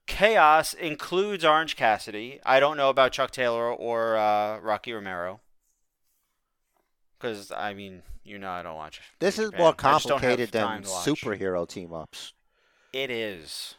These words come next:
Speaker 2: It's like, is he an Avenger? No, he's an East Coast Avenger, but not,
Speaker 1: You know what? That's actually
Speaker 2: but
Speaker 1: a
Speaker 2: he's
Speaker 1: fun,
Speaker 2: never
Speaker 1: uh,
Speaker 2: been on the West Coast
Speaker 1: that,
Speaker 2: Avengers.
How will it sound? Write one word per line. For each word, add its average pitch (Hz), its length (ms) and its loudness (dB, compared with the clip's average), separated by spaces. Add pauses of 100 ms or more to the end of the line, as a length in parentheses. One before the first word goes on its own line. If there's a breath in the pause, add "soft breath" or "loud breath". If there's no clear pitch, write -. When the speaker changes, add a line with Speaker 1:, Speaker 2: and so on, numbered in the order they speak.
(160)
Speaker 2:
It's - 140 -6
like, 160 200 2
is 165 140 -2
he 214 160 -2
an 127 100 2
Avenger? 254 800 0 (140)
No, 160 320 10
he's 233 340 -6
an 262 120 -16
East 202 280 -8
Coast - 340 -2
Avenger, 82 480 -14
but - 180 -10
not, 185 160 6
Speaker 1:
You 196 60 6
know 208 100 10
what? 226 120 8
That's 208 180 6
actually 202 240 6
Speaker 2:
but - 20 4
Speaker 1:
a 190 40 4
Speaker 2:
he's 156 60 -4
Speaker 1:
fun, 196 100 4
Speaker 2:
never 233 180 10
Speaker 1:
uh, 165 40 0
Speaker 2:
been 170 120 4
on 139 100 4
the 120 80 2
West 156 300 4
Coast 87 260 -6
Speaker 1:
that, - 100 -14
Speaker 2:
Avengers. - 500 -4